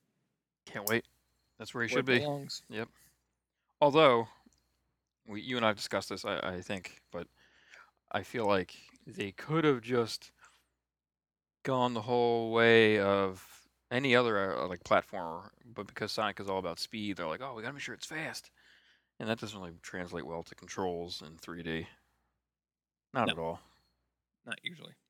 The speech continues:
Speaker 1: Yeah. Even, even today, which is kind of amazing. It, it would almost need to be a, like, a racing game. <laughs>
Speaker 2: Yeah. Although it, the way it worked in when you could run around Knights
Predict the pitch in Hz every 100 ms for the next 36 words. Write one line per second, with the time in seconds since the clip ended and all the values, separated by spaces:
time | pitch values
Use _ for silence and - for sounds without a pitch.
0 | _ _ - 90 80 - _ 135 139 143
1 | 135 107 95 87 87 - - 98 90 92
2 | 90 87 - - - 156 151 151 160 160
3 | 147 143 131 117 113 110 113 110 107 107
4 | 92 85 - _ _ _ - - - -
5 | - - _ _ _ - - - - -
6 | 151 147 139 135 127 131 - - - -
7 | 165 233 - 190 185 - 180 240 311 135
8 | 151 196 _ - 139 131 127 - - 135
9 | 131 123 123 127 123 117 107 104 101 -
10 | - 107 120 - - -